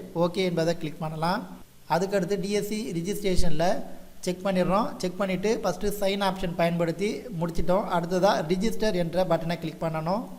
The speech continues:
ரிஜிஸ்டர் பட்டன் கிளிக் பண்ணிட்ட பிறகு கொஞ்ச நேரம் லோட் ஆயிட்டு ரிஜிஸ்ட்ரேஷன் சக்ஸஸ்ஃபுல் வரும். இந்த e-முத்ரா எது வரையும் எக்ஸ்பைரி டேட் இருக்கு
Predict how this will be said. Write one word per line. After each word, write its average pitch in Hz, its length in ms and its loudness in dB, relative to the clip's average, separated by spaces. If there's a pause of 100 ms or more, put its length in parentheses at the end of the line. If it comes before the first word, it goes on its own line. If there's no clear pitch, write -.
(460)
ரிஜிஸ்டர் 208 400 2
பட்டன் 170 320 -2
கிளிக் 175 220 -6
பண்ணிட்ட 185 260 0 (100)
பிறகு 156 280 0 (160)
கொஞ்ச 170 180 0 (100)
நேரம் 170 260 4
லோட் 170 220 4
ஆயிட்டு 160 280 0 (640)
ரிஜிஸ்ட்ரேஷன் 190 580 0 (100)
சக்ஸஸ்ஃபுல் 180 640 -2
வரும். 170 260 -2 (680)
இந்த 190 160 0 (180)
e-முத்ரா 196 420 2 (360)
எது 185 160 2
வரையும் 190 360 2
எக்ஸ்பைரி 185 360 -2 (100)
டேட் 180 260 2
இருக்கு 170 260 -4